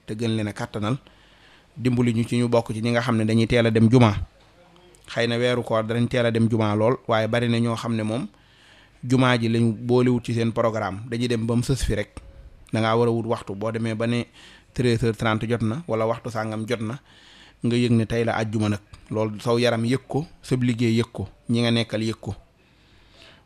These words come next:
Moo xam jamonoy événement la boo xam ne da ngaa ne ci traite, wala jamono joo xam ne dëkk bi dafa naqari, ndax léeg-léeg nga ne ci traite, dëkk bi dox, wala waxtu wi njaay mi, njënd mi, heure boobu client yi bari,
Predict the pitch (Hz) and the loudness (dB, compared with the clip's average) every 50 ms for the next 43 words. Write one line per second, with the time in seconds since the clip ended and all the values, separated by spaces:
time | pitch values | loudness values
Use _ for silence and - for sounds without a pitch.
0 | _ - 117 117 120 120 120 120 117 117 110 110 123 120 123 120 117 117 113 113 | _ -2 0 2 2 2 0 0 0 0 -2 -2 -2 0 0 0 0 -2 -2 -4
1 | 107 - 127 123 123 120 110 117 113 110 110 110 107 110 113 113 113 - - 117 | -4 -4 -2 -2 0 0 0 0 0 0 0 -2 -2 -2 -2 -2 -2 -2 -2 -2
2 | 110 110 110 113 113 110 110 110 107 - 110 - 120 117 110 - - _ _ - | 0 0 0 0 0 0 0 -2 -4 -6 -6 -4 -2 -2 -2 -4 -6 _ _ -20
3 | - _ _ _ _ _ _ _ _ - - - _ _ 110 110 113 117 110 120 | -20 _ _ _ _ _ _ _ _ -20 -20 -20 _ _ -4 -2 -2 0 0 0
4 | 123 123 123 120 113 120 113 110 - 123 117 113 113 - - - 117 113 110 123 | 0 2 0 0 0 -2 -2 -2 -2 -4 -4 -4 -4 -6 -6 -6 -4 2 4 4
5 | 120 113 113 - - 110 95 101 - - - _ _ _ - 113 101 113 113 113 | 4 4 2 -2 -4 -6 -6 -8 -10 -16 -20 _ _ _ -6 -6 -4 -2 -2 0
6 | 113 117 113 113 113 117 113 110 113 - 120 113 110 - - - - - _ _ | 0 0 0 0 0 0 -2 -4 -4 -4 -2 -2 -2 -4 -4 -10 -20 -20 _ _
7 | _ _ - - - - - - _ _ _ _ 113 110 120 113 - 117 110 110 | _ _ -20 -20 -20 -20 -20 -20 _ _ _ _ -8 -6 -6 -4 -4 -4 -2 0
8 | 113 120 - - - - - - - _ _ _ _ _ _ _ _ _ _ - | 0 0 0 0 -6 -10 -12 -14 -18 _ _ _ _ _ _ _ _ _ _ 0
9 | 110 113 117 117 113 104 113 117 - - - 120 113 113 117 120 120 117 113 113 | 0 2 4 4 2 2 2 0 -2 -2 -4 -2 0 0 2 2 2 2 2 2
10 | 113 113 113 113 113 113 120 127 120 117 113 110 - - 123 117 110 110 110 107 | 2 2 2 2 4 4 4 6 6 6 6 4 2 0 -2 0 0 2 0 2
11 | 110 110 - - - _ _ - - 127 123 120 113 110 113 110 110 107 107 110 | 2 -2 -4 -4 -8 _ _ -6 -4 -2 0 0 0 0 0 -2 -2 -2 -2 -2
12 | 139 175 | -4 -6